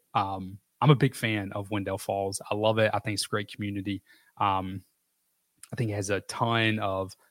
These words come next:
upsides and, and, and character. Um, one of the things that I love about Wendell Falls is kinda goes with, um, some of the stuff we've been talking about, but one of the things I love about it is the fact that they have mixed use space. So you have this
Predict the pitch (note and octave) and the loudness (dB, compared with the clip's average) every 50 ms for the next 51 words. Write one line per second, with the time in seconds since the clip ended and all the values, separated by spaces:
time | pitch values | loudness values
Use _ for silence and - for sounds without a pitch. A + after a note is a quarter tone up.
0 | _ _ _ A#2+ A#2+ A#2+ - - - A#2 A2+ A2 G#2+ G#2+ G#2 G#2 - G2 F#2 F#2 | _ _ _ 4 4 4 4 2 4 4 6 6 4 4 2 0 -4 -6 -6 -6
1 | - - G2 F#2+ G2+ - - G#2+ G2+ G2 - - - _ _ - - - - A2 | -6 -6 -8 -8 -6 -6 -6 -4 -4 -6 -8 -14 -20 _ _ -8 -4 -2 0 0
2 | G#2+ G#2+ - - A2 G2+ G2 - _ - - _ _ _ _ - G#2 F#2+ F#2+ F#2 | 0 -2 -4 -4 -4 -4 -6 -8 _ -18 -20 _ _ _ _ 2 2 2 2 0
3 | F#2+ F#2 A2 - _ _ _ _ _ _ _ _ _ _ _ _ _ _ - - | -2 -6 -10 -14 _ _ _ _ _ _ _ _ _ _ _ _ _ _ -10 -4
4 | - A#2 G#2+ A#2 B2 B2+ C#3+ D3 C#3 B2+ A#2 B2 B2 A#2 - A#2+ A2+ G#2+ A2 A#2+ | -2 2 6 8 10 10 10 10 10 8 8 6 6 6 6 4 4 4 2 2
5 | - - B2 A2+ G#2 G#2 G#2+ G#2 G2 G2+ G#2 A2 G#2 - - G#2+ G2+ G#2 G2 F#2+ | 2 2 4 4 4 4 4 4 4 4 4 2 0 -2 -2 0 0 2 2 2
6 | G2 G2+ G2+ G2+ G2+ G#2 G2+ G2 - - G2 G2+ G#2 G#2+ G#2 - - - A2+ G#2+ | 0 0 -2 -2 0 0 0 0 0 -2 0 0 0 0 0 0 2 2 2 2
7 | G2+ G#2 A2+ G#2 G#2 G#2 G#2 G#2 - - G#2+ G#2 G2 F#2 F#2 - - - _ _ | 0 0 0 2 2 2 0 -2 -4 -2 0 2 2 2 0 -2 -6 -12 _ _
8 | _ _ _ _ - - G2+ F#2+ F#2+ F#2+ F#2+ F#2+ G2+ - _ _ _ - - C3 | _ _ _ _ -4 -2 0 0 -2 -2 -4 -8 -10 -14 _ _ _ 0 0 2
9 | A2+ A2+ - B2 G#2+ A2+ G#2+ G#2 F#2 F#2 - A2 A2+ - - G#2+ F#2+ G2 F#2+ F#2+ | 2 2 2 2 2 2 0 0 -2 2 4 4 4 4 4 0 0 2 0 0
10 | - - - G2+ G2 - - _ _ _ _ _ _ _ _ _ _ _ _ _ | 0 0 0 0 0 0 -4 _ _ _ _ _ _ _ _ _ _ _ _ _
11 | - - B2 A#2+ - A#2+ A#2 G#2 A2+ G#2 A2 A#2+ A#2+ G#2+ A2+ G#2 G#2 G#2+ G#2 A2+ | 0 4 4 6 6 6 4 6 6 6 6 6 8 8 6 6 6 4 2 0
12 | A2 G2+ - G#2+ - - G#2+ G#2+ G#2+ - A2+ G#2 - G#2 G#2+ G#2 G#2 G#2 G2+ G2+ | 0 -2 -2 -4 -4 -2 -2 -2 -2 -4 -6 -6 -4 -4 -4 -2 -4 -4 -6 -6
13 | G2 F#2+ G2 G#2+ G#2+ - - - - A2 G#2 G2+ G2 G2+ - - - - - - | -8 -8 -8 -8 -6 -4 -4 -6 -6 -6 -8 -10 -6 -4 -4 -2 -2 -2 -2 -2
14 | - F#2+ F#2 F#2 - - A2+ G#2 G#2+ G#2 G2+ G2 G2 - - | -2 -4 -4 -4 -4 -4 -4 -6 -6 -6 -6 -4 -2 -2 -2